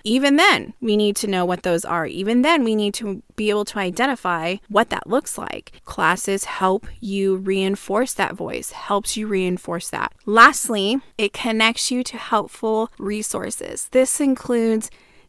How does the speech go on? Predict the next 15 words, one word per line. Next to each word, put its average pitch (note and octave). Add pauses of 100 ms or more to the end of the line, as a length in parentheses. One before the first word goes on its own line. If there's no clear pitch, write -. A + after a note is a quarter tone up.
(120)
not A3
just B3
education G3+
on F#3
statistics -
or F#3+
research F#3
or F#3 (200)
<laughs> -
knowing G3+
the G3+
basics, F#3 (100)
but A3 (160)
lactation G3+
consultants, F#3